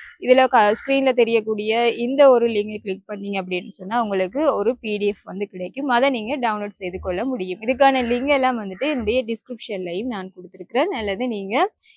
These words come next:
இந்த இணையதளத்தின், அதாவது நலன்புரி நன்மைகள் சபையோட இணையதளத்துக்கு போயிட்டும் நீங்க இதை செய்து கொள்ள முடியும். இப்ப இந்த விண்ணப்ப படிவத்தை நீங்க கையால நிரப்பி எங்களுடைய கிராம சேவகர்கிட்டயோ அல்லது பிரதேச செயலகத்திலேயோ நீங்க ஒப்படைக்க முடியும். இதற்கான கால வரையறையை பாத்தீங்க அப்படின்னு சொன்னா,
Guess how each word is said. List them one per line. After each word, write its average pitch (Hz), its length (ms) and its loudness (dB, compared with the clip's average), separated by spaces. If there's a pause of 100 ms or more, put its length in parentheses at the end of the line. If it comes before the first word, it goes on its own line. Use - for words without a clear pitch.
இந்த 247 180 4
இணையதளத்தின், 240 720 4
அதாவது 208 500 2
நலன்புரி 226 380 0
நன்மைகள் 208 460 -6
சபையோட 202 420 0
இணையதளத்துக்கு 208 840 -6 (100)
போயிட்டும் 180 420 -4
நீங்க 208 180 -4 (120)
இதை 180 180 0
செய்து 180 280 -6
கொள்ள 170 220 -6
முடியும். 247 360 -2 (380)
இப்ப 339 260 6
இந்த 330 280 6 (120)
விண்ணப்ப 285 400 2
படிவத்தை 240 440 2
நீங்க 247 260 -2
கையால 202 500 -2
நிரப்பி 190 380 -2
எங்களுடைய 208 500 2
கிராம 196 380 2
சேவகர்கிட்டயோ 208 720 0
அல்லது 247 320 2
பிரதேச 214 420 0
செயலகத்திலேயோ 190 680 -2
நீங்க 208 260 -4
ஒப்படைக்க 190 460 -4
முடியும். 262 340 -2 (340)
இதற்கான 359 520 6
கால 302 380 6
வரையறையை 247 540 4
பாத்தீங்க 196 420 -4
அப்படின்னு 190 440 -4
சொன்னா, 180 320 -10